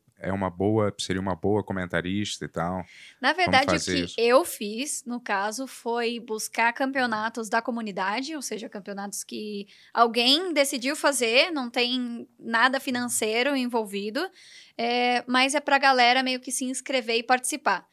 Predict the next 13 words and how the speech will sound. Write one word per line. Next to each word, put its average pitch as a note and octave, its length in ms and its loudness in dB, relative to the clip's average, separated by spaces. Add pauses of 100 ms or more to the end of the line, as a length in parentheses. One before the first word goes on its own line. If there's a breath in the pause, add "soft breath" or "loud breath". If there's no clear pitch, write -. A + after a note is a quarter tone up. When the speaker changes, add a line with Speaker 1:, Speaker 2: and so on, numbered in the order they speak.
(340 soft breath)
Speaker 2:
E A3+ 140 -2
aí, B3+ 300 4
normalmente, C#4 840 -2
rola B3+ 360 0
muita C#4+ 280 -2
divulgação C4+ 500 -4
desses A#3 240 -8
campeonatos A3 420 -6
pequenos B3 560 -2
em B3 140 -6
grupos B3+ 280 -8
de C4 80 -8
Facebook. C4 600 -8